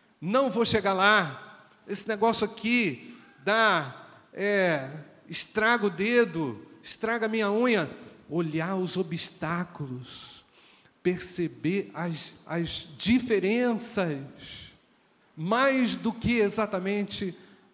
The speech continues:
a, o meu foco. Qual é o meu foco, irmãos? Qual é o foco do crente? Qual é o foco que eu esqueci, irmãos? Qual é o foco mesmo? Vocês não sabem, não?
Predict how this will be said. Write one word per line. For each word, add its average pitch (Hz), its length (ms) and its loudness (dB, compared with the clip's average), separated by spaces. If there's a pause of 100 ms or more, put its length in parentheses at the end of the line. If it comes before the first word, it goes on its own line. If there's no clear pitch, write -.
(120)
a, 170 160 -4
o 165 160 -2
meu 170 180 2
foco. 170 480 0
Qual 220 160 2
é 233 40 4
o 220 60 4
meu 196 140 2
foco, - 380 0
irmãos? 139 760 -6 (540)
Qual 220 160 4
é - 20 2
o 226 40 0
foco 214 300 0
do 175 100 0
crente? 277 420 -2 (140)
Qual 208 120 2
é 214 40 4
o 208 40 2
foco 240 320 -2
que - 80 -4
eu 196 40 0
esqueci, 202 300 -2
irmãos? 170 420 -6 (1200)
Qual 220 160 4
é - 20 2
o 214 40 -2
foco 240 320 0
mesmo? 247 360 -4 (560)
Vocês 208 240 -6
não 208 80 -2
sabem, 190 320 0
não? 208 240 0